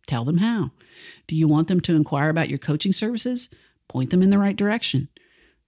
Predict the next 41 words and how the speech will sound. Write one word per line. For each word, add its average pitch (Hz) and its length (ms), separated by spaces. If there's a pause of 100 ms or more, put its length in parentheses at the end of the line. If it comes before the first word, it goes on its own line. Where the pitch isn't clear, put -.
Do 147 80
you 147 120
want 156 160
them 175 100
to 170 80
check - 260
out 175 180
career 160 340
opportunities 190 640
at 170 100
your 139 100
company? 226 580 (560)
Direct 143 240
them 180 100
to - 140
your 208 160
career 254 380
site 151 400
and 175 180
tell 139 220
them 165 200
what 156 180
the 180 60
first 151 300
step 135 320
is 135 240
that 139 140
they 151 120
need 120 220
to 143 60
take. - 500 (1300)
Profile 220 300
summary 208 300
tip - 240
number 175 340
eight, - 500 (100)
use 202 300
keywords 175 800
in 139 120
your 135 120
summary. - 580